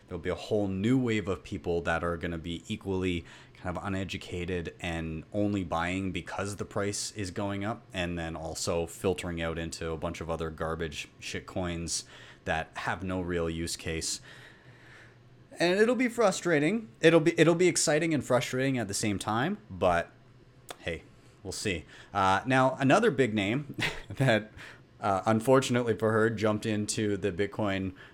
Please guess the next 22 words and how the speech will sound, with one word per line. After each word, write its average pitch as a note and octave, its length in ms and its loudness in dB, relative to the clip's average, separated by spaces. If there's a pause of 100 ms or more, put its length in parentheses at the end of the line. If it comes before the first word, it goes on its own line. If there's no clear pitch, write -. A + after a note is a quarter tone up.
uh, - 420 -10 (400)
Twitter G#2 520 4 (160)
sphere G#2 600 0 (200)
<laughs> - 200 -12
in B2 160 -2
the B2 80 2
past A2 400 2
few A#2+ 140 -2
days G#2+ 240 4
was G#2 160 -4
J A#2 220 -2
K, C3 240 -2 (200)
J B2+ 220 -2
K C3+ 300 -4
Rowling, G#2 760 0 (320)
the G2 540 0 (380)
author C#3+ 600 0
of G2+ 160 0
the F#2+ 100 -4
Harry F#2+ 260 -2
Potter A2+ 480 -6
series. E2 640 -6